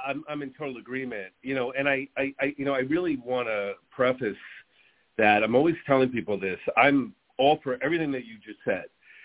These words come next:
which is finding a way as we move forward into future, into the future to use some of the wisdom of Western medicine, of which there is much, and also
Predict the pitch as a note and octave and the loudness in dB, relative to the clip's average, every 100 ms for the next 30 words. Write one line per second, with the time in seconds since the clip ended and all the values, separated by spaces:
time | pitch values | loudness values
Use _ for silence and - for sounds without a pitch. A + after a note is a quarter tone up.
0 | _ _ A#2 C#3 - A#2 - C3 C#3 C#3+ | _ _ -2 0 -2 -6 -2 4 4 4
1 | B2+ A#2 A2+ A2+ G#2 A2+ G#2 G2 - A#2 | 2 2 2 2 0 -4 -8 -6 -2 -2
2 | A2 G#2 G2 - A#2 G#2+ - G2+ F#2+ - | -2 -4 -8 -6 -4 -2 0 2 2 -2
3 | F#2 B2+ C3 B2 G2+ - C3 C3+ - A#2+ | 0 2 2 0 -6 0 2 2 2 2
4 | G#2 F#2+ F2+ - _ _ - B2 A2 A#2+ | 4 2 -4 -12 _ _ -6 -4 0 4
5 | B2+ A#2 A2 - - C3 B2 G#2+ A2 A#2 | 4 4 -4 -4 2 4 4 0 -2 -2
6 | - A2 G2+ G2 G2+ F#2+ G#2+ - A#2 G2 | -4 -4 -4 -4 -4 -2 -2 -2 -4 -2
7 | G2+ A2 G#2 - F#2 F2+ F#2 - G2 E2+ | 0 0 -2 -4 -4 -4 -6 0 2 2
8 | G2+ G2+ - G2+ G#2 G2 G#2 B2 F#2+ G2 | 0 -2 0 4 4 4 4 4 4 0
9 | - - - _ _ _ _ _ B2 B2+ | -6 -14 -16 _ _ _ _ _ 2 4
10 | B2+ C3+ - B2 | 2 0 0 -4